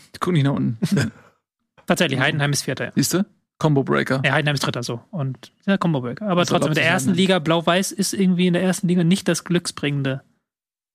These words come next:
Speaker 2: Farb-Kombo.
Speaker 1: Derzeit nicht. So sieht das nämlich aus. Lass uns mal,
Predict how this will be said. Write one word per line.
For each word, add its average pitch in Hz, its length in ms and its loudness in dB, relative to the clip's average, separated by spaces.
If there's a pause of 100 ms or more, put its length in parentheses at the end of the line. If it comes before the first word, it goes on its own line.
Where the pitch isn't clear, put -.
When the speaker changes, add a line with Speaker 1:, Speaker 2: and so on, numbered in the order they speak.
(800)
Speaker 2:
Farb-Kombo. 131 1120 -2 (500)
Speaker 1:
Derzeit 185 360 0
nicht. 131 340 -6
So 160 200 0
sieht 160 140 4
das 160 160 0
nämlich 151 240 2
aus. 151 280 0 (520)
Lass 208 160 2
uns 233 100 2
mal, 185 800 4